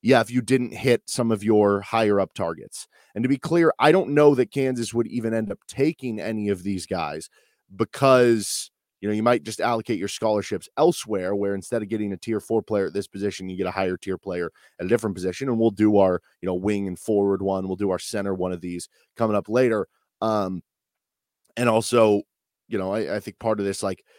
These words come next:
if you're taking a tier four guy, that might be dependent on maybe, like, a Kyle Cuff staying or leaving. Um, but anyway, our tier four guys in this list, Cormac Ryan from Notre Dame, D J Horne from Arizona State, Joseph Girard from Syracuse, and El Ellis from,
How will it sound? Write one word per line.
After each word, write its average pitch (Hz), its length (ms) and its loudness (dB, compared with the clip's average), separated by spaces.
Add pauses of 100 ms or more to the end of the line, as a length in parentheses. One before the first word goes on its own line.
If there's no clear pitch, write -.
if 104 60 -18
you're 131 100 4
taking 120 260 0
a 101 60 -4
tier 107 180 -2
four 139 280 4
guy, 113 240 4
that 104 120 0
might 117 180 2
be 113 80 -4
dependent 107 420 -2
on 104 120 -2
maybe, 104 220 -2
like, 98 180 -4
a - 60 -16
Kyle 101 260 -4
Cuff - 460 -2
staying 110 400 -4
or 95 100 -2
leaving. 90 380 -6 (420)
Um, 98 360 -2
but 131 140 2
anyway, 120 300 4 (340)
our 123 100 2
tier 208 200 4
four 170 240 2
guys 117 540 2
in 120 140 -4
this 117 200 0
list, 98 320 -8 (320)
Cormac 185 400 4
Ryan 135 400 4
from 120 160 -4
Notre 120 240 4
Dame, 101 240 0
D 113 220 -6
J 131 160 2
Horne 113 320 0
from 110 160 -6
Arizona 104 360 -2
State, 95 280 -4
Joseph 107 340 -6
Girard 101 400 -2
from 92 140 -14
Syracuse, 117 560 -6
and 98 300 -8
El 101 200 -4
Ellis 95 380 -4
from, 87 400 -6